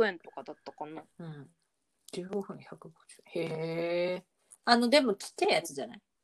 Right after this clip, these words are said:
Speaker 2: タイヤとかが。
Speaker 1: あ、そうそうそう。
Speaker 2: あー。
Speaker 1: そう。あの、Uber、Uber Eatsの人がよく乗ってるやつ。
Speaker 2: ほー。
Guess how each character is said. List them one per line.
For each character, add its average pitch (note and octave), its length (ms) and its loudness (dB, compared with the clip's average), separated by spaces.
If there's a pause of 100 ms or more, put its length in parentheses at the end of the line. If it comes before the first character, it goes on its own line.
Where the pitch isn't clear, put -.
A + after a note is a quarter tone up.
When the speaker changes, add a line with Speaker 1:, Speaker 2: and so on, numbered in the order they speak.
Speaker 2:
タ F3 120 -2
イ F3 40 0
ヤ E3+ 140 -2
と - 100 -16
か - 100 -8
が。 - 140 -18 (1700)
Speaker 1:
あ、 B3+ 200 10
そ D4 180 2
う G3+ 60 6
そ F#3+ 220 6
う E3 40 -2
そ E3 120 -8
う。 D3+ 40 -8
Speaker 2:
あ D#3+ 60 -10
ー。 D#3 100 -12 (380)
Speaker 1:
そ G3 160 -2
う。 - 80 -12
あ G#3+ 140 -2
の、 G3 320 -4 (520)
Uber、 C4 760 6 (380)
Uber C#4+ 580 -2
Eats C4 240 -8
の F#3+ 100 -12
人 F#3+ 160 -14
が F3 80 -10
よ F#3 80 -10
く - 100 -20
乗 E3+ 80 -18
っ D#3 40 -18
て E3+ 140 -12
る E3 80 -6
や E3 60 -8
つ。 - 120 -20 (100)
Speaker 2:
ほ F3 1300 -2
ー。 - 60 -20